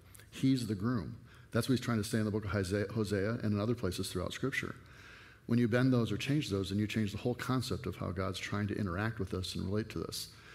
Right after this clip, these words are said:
That's a much deeper subject than we have time for today, and so if I just turned you off and you want to walk away, that's your choice, but there's a deeper issue behind this.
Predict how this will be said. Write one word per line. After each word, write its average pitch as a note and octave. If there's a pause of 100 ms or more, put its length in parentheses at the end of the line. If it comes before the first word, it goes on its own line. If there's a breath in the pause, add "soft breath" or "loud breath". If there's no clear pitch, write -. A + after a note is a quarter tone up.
(260 loud breath)
That's B2
a -
much A#2+
deeper B2+
subject -
than G2
we F#2
have F2
time A2
for E2+
today, D#2+
and F2+
so F#2
if F2+
I F#2+
just G2
turned G2+
you F2
off F2+
and F2+
you F2
want F2
to E2+
walk E2+
away, E2
that's D#2+
your E2
choice, F#2
but - (420 loud breath)
there's G#2
a G#2
deeper G#2
issue A2+
behind A2+
this. -